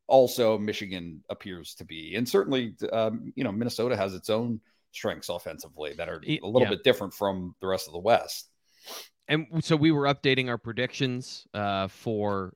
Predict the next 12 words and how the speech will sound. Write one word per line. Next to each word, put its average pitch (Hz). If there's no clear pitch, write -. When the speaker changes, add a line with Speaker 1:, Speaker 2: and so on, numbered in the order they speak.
Speaker 2:
a, 95
a -
roundtable 127
this 131
week, 139
and 101
I 113
hope 135
I'm 120
not 127
spoiling 135
anything. 107